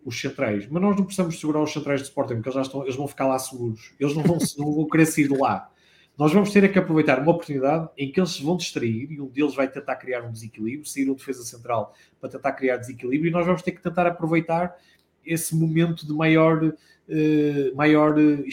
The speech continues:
êxtase do Sporting, de se deslocar, eh, de lá atrás, do, do covil onde eles gost-, gostam de estar,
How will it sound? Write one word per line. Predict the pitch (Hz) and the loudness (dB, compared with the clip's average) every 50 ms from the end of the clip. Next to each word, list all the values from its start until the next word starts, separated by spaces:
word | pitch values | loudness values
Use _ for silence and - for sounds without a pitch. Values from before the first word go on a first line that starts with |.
| - - - | -6 -4 -2
êxtase | 147 147 - - - 156 151 135 135 131 | -2 -2 -2 -2 -2 -2 -2 -2 -4 -6
do | 139 | -8
Sporting, | 131 113 - - - 147 151 156 151 - 160 156 160 151 - 143 | -10 -10 -10 -6 0 0 0 0 0 -2 -6 -6 -8 -10 -12 -12
de | 139 147 | -10 -8
se | - - - - | -8 -8 -10 -12
deslocar, | - - 143 147 151 151 147 - 151 143 147 151 160 160 175 - _ _ _ _ _ _ - | -12 -6 -2 2 2 2 2 2 2 2 4 4 2 0 -4 -10 _ _ _ _ _ _ -6
eh, | 151 151 151 139 131 | -2 -2 -2 -2 -2
de | 135 131 147 | -4 -2 2
lá | 143 151 147 | 4 6 6
atrás, | 143 139 - - 143 139 143 143 147 147 143 143 | 6 4 2 0 0 0 2 0 -2 -4 -6 -8
do, | 139 139 139 | -8 -8 -8
do | 135 131 120 | -8 -10 -12
covil | - 135 131 120 131 139 147 147 | -10 -10 -8 -2 0 0 0 0
onde | 147 147 139 135 | 0 -2 -2 -2
eles | 139 135 135 - | -2 -2 -2 -2
gost-, | 143 135 131 - - | -2 -4 -4 -6 -4
gostam | 135 139 139 135 - 139 135 | -2 -2 -2 -2 -2 -6 -8
de | - | -8
estar, | - - 143 139 147 156 165 165 | -8 -6 -6 -4 -4 -4 -6 -10